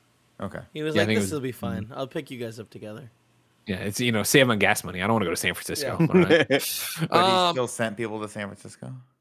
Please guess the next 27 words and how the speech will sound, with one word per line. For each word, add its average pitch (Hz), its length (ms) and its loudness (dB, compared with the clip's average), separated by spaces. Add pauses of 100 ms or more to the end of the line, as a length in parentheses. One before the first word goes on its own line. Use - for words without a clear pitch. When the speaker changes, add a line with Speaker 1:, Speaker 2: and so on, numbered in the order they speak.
Speaker 4:
It, 131 180 -2 (180)
Speaker 3:
But 156 120 2
Speaker 4:
it's 120 80 0
Speaker 3:
he 185 60 6
Speaker 4:
like 143 160 6
Speaker 3:
didn't 156 180 2
Speaker 4:
a, - 20 -16
Speaker 3:
go. - 60 -20 (320)
Speaker 2:
Well, 185 120 4
Speaker 4:
it's 143 60 6
Speaker 2:
yeah, - 100 4
Speaker 4:
like, 160 80 2
'cause 160 120 4
Speaker 2:
he 156 60 4
Speaker 4:
if 147 100 2
you 165 60 2
Speaker 2:
sent 180 120 4
Speaker 4:
fly 180 120 8
into 190 180 4
S 170 180 4
F 165 180 0
O, 147 360 8
Speaker 1:
This 127 120 2
Speaker 4:
it's 226 80 0
a - 40 8
Speaker 1:
guy's 262 80 6
Speaker 4:
lot, 247 80 8